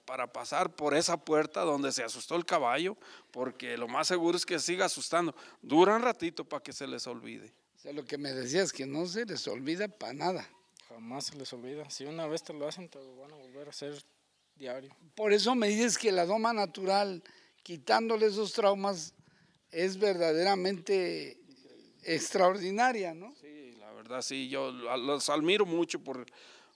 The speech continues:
Speaker 1: por la mentalidad que tienen para dominar y quitarles las mañas a un caballo. Mis respetos.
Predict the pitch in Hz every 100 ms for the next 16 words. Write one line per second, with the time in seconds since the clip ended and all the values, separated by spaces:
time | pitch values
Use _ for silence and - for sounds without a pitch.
0 | _ _ - 127 131 123 127 123 131 127
1 | 123 135 139 156 180 165 156 170 170 143
2 | 139 135 131 131 135 139 165 190 - 147
3 | - - 151 160 143 131 127 151 151 135
4 | 156 147 123 104 104 110 139 139 131 -
5 | 117 117 - - -